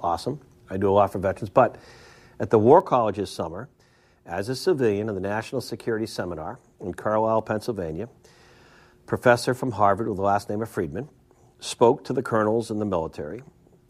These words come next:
and he said, Don't dislike or despise Donald Trump. He took advantage of populism and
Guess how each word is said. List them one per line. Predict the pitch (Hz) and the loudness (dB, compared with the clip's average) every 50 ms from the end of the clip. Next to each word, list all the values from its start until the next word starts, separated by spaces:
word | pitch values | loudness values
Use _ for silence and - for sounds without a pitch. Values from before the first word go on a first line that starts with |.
| - - _ _ _ _ _ _ _ - | -20 -20 _ _ _ _ _ _ _ -2
and | 107 110 | 0 2
he | 107 104 | 2 0
said, | - - 127 120 110 98 90 85 | 0 2 2 2 2 0 2 4
Don't | 117 120 151 180 - - - _ - - 123 | 6 8 8 6 4 -2 -12 _ -18 -6 0
dislike | 117 127 117 - - 123 110 104 - - | 0 2 2 2 0 -2 -2 -2 -2 -4
or | |
despise | 95 95 90 - - 107 98 95 90 85 | -6 -6 -6 -6 -6 -4 -4 -4 -6 -6
Donald | - 95 90 90 82 - | -6 -6 -6 -6 -8 -8
Trump. | - 95 92 120 - - _ _ _ _ _ _ _ _ _ _ _ - | -8 -8 -8 -8 -8 -10 _ _ _ _ _ _ _ _ _ _ _ -4
He | - 127 | -2 -2
took | 123 - 139 131 | 0 0 0 0
advantage | 143 117 92 82 117 123 135 131 101 80 78 - - - - _ _ _ _ _ _ _ _ _ _ _ _ _ - | 0 -2 0 2 2 2 2 2 -2 -4 -6 -10 -14 -16 -18 _ _ _ _ _ _ _ _ _ _ _ _ _ -6
of | 127 104 95 - - | -4 -4 -4 -4 -4
populism | - - 131 127 123 - 151 156 175 175 - 240 233 - - _ _ _ _ _ _ _ _ _ _ _ _ _ _ _ _ _ _ - | 0 4 4 4 4 4 2 2 2 0 0 -4 -10 -10 -14 _ _ _ _ _ _ _ _ _ _ _ _ _ _ _ _ _ _ -8
and | 135 123 123 120 120 120 117 117 113 110 104 | -4 -2 0 2 2 2 2 2 0 0 -2